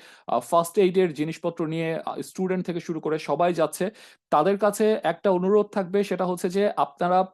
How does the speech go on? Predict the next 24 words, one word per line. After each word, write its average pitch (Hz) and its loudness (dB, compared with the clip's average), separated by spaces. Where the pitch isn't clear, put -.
প্রথমেই 220 2
যে 196 0
কাজটি 185 -2
করুন 190 0
সেটি 185 -4
হচ্ছে 180 -4
সবাইকে 190 0
একটা 226 -2
কথা 185 0
বলুন 170 0
যে 151 -8
তারা 190 4
যেন 226 2
তাদের 220 2
প্রত্যেকের 208 0
ব্লাড 170 2
গ্রুপটি, 208 -2
কোনো 233 2
একটা 240 0
কাগজে 170 0
তাদের 151 0
বুক 190 -4
পকেটে 180 -4
রাখে। 123 -6